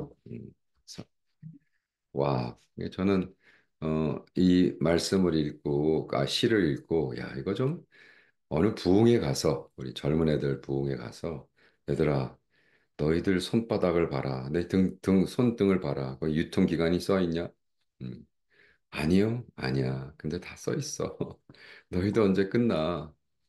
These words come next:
음, 하나님의 유통기간이 써 있는 거야.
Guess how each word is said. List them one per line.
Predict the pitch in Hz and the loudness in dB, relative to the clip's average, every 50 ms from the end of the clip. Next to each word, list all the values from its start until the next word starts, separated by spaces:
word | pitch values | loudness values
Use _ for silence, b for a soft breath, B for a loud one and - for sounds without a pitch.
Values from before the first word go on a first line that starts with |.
| - - | -18 -18
음, | 69 73 _ _ B B B B B B B | -18 -18 _ _ B B B B B B B
하나님의 | - - 131 143 139 135 131 127 127 113 95 | -4 0 2 2 4 4 4 4 6 6 4
유통기간이 | 87 - - 104 104 92 95 90 92 92 92 90 | 4 2 0 -2 0 0 2 2 2 0 0 0
써 | - - 110 | -2 -2 -2
있는 | 110 104 101 98 90 | -2 0 -2 0 0
거야. | 82 78 - - 65 65 69 69 67 | -2 -2 -2 -4 -6 -8 -8 -10 -14